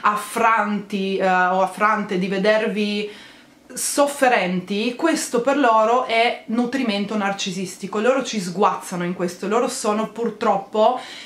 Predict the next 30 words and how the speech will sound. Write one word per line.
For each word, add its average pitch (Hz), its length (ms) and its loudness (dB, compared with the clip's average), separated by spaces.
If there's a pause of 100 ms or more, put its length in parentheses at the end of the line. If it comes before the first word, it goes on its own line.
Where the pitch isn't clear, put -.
gli 226 260 2
dà 226 360 4
una 240 140 0
sorta 220 540 0
di, 208 360 0
ehm, 180 1200 -4 (340)
rush 254 440 2
adrenalinico 240 800 2
di 208 120 0
felicità, 220 760 0
di 220 300 -4
contentezza, 233 920 0
perché 240 280 -2
riescono 214 720 -2
a 208 240 0
manipolare, 208 920 0
riescono 208 640 -2
a 180 80 4
fare 202 400 0
di 190 60 -2
un'altra 190 340 -4
persona 202 420 -4
quello 185 260 -4
che 180 140 -6
vogliono, 175 380 -2
e 180 80 -6
quello 254 320 2
di 208 100 0
cui 208 160 -4
loro 208 400 2